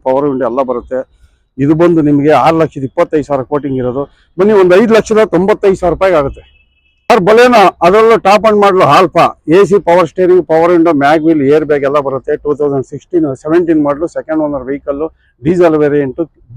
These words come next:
ಬಟನ್ ಸ್ಟಾರ್ಟ್ ಬರುತ್ತೆ. ಇದು ಬಂದು ಆರು ಲಕ್ಷದ ಐದು ಸಾವಿರ. ಬನ್ನಿ, ಒಂದು ಐದು ಲಕ್ಷದ ತೊಂಬತ್ತೈದು ಸಾವಿರ ರೂಪಾಯಿ ಮಾಡೋಣ. ಫೈನಲ್ ರೇಟ್ ಅದು. ಸರ್, Eeco ಬಂದು ಸೆವೆಂಟೀನ್ ಮಾಡಲು, ಸಿಂಗಲ್ ಓನರ್ ವೆಹಿಕಲ್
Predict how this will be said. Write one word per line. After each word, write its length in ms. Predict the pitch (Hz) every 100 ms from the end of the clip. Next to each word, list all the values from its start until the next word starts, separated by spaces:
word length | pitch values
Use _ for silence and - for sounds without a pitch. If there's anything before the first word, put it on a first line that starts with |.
| 127
ಬಟನ್ 260 | 131 180 -
ಸ್ಟಾರ್ಟ್ 200 | 165 139
ಬರುತ್ತೆ. 280 | 131 123 156 165 _ _ 175
ಇದು 80 | 196
ಬಂದು 180 | 226 226 240
ಆರು 180 | 220 226 226
ಲಕ್ಷದ 200 | - 208 202
ಐದು 80 | 214
ಸಾವಿರ. 180 | 208 185 - 165
ಬನ್ನಿ, 160 | 240 226
ಒಂದು 120 | 202 208
ಐದು 100 | 226
ಲಕ್ಷದ 200 | 220 247 277
ತೊಂಬತ್ತೈದು 460 | 214 233 - 214 175
ಸಾವಿರ 120 | 202
ರೂಪಾಯಿ 160 | 180 208
ಮಾಡೋಣ. 220 | 196 175 147 _ _ _ _ _ _ _ _ -
ಫೈನಲ್ 360 | 196 226 220 202
ರೇಟ್ 180 | 190 165
ಅದು. 140 | 135 - - _ _ _ _ _ _ _ _ _ _ _ 180
ಸರ್, 120 | 185 202
Eeco 180 | 233 226
ಬಂದು 180 | 214 214 196
ಸೆವೆಂಟೀನ್ 400 | 170 208 208 208 202
ಮಾಡಲು, 200 | 185 190 170
ಸಿಂಗಲ್ 240 | 180 190
ಓನರ್ 200 | 190 185 180
ವೆಹಿಕಲ್ 260 | 170 185